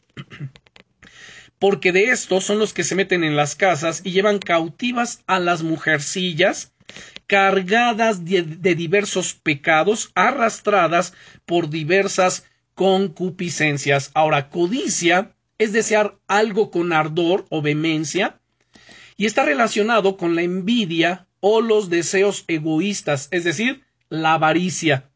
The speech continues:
que es desear lo que le pertenece a otros. Es esa persona insatisfecha con lo que tiene y que todo el tiempo desea, "Ay, si yo tuviera. Y mira que el vecino se compró un mejor carro, un carro nuevo. Oh, si yo tuviera ese carro.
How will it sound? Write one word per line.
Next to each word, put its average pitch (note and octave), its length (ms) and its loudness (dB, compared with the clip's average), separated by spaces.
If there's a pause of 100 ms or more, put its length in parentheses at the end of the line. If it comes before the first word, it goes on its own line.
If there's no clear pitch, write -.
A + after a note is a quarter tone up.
(340)
que G#3 160 4
es F#3+ 140 0
desear A3 540 2
lo F#3 260 0
que F3 100 -2
le F3 80 0
pertenece F#3+ 540 -4
a A#3+ 80 -2
otros. G#3+ 640 -2 (500)
Es A#3+ 140 -6
esa C#4 180 0
persona A#3+ 360 0
insatisfecha G3+ 720 -2
con E3+ 160 -2
lo D#3+ 100 -2
que D#3 120 -2
tiene D#3+ 400 0 (240)
y F#3+ 80 -6
que G3+ 120 2
todo A#3+ 200 0
el G#3 120 0
tiempo G#3+ 320 0
desea, G3+ 360 2
"Ay, G#3 100 2
si G3+ 240 -6
yo A3 340 2
tuviera. A3 800 0 (580)
Y F#3+ 120 0
mira B3+ 260 0
que G#3 80 0
el G3+ 80 2
vecino A3+ 480 0
se - 160 -4
compró F3 320 -2
un G#3 320 2
mejor G3 380 2
carro, F3+ 380 2
un F3 160 0
carro F3 300 -2
nuevo. D#3+ 360 0
Oh, A3 400 4
si E3+ 160 -10
yo F#3 140 -2
tuviera F3 200 -4
ese D#3 240 -6
carro. E3 520 0